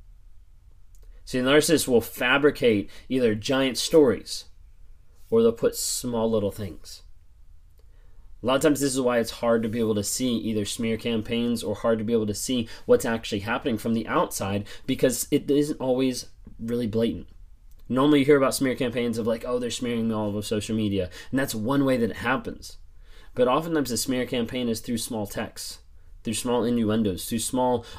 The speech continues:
omissions that they leave out so the other person only sees a certain side of another person's story. The smear campaign can be very calculated and very laid out to be able to get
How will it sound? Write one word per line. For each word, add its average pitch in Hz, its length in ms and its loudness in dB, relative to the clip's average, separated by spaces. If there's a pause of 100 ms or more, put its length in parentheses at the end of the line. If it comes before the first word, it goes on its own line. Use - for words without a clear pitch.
(100)
omissions 117 560 4
that 104 140 -4
they 113 100 2
leave 117 320 2
out 143 220 0
so 131 120 -6
the 113 140 -2
other 131 160 2
person - 340 -4
only 123 260 -2
sees 123 500 2 (320)
a 113 60 -4
certain 107 340 0
side 104 540 -4 (200)
of 101 140 -2
another 95 240 -4
person's 92 360 -8
story. 104 360 -4 (1300)
The 117 80 -2
smear 139 300 2
campaign 123 540 -2
can 113 140 -4
be 107 120 -2
very 110 380 2
calculated 98 680 -6
and 98 160 -2
very 104 280 0
laid 101 240 0
out 104 220 -4
to - 100 -16
be 113 60 0
able 104 100 0
to 98 80 -2
get 101 360 -2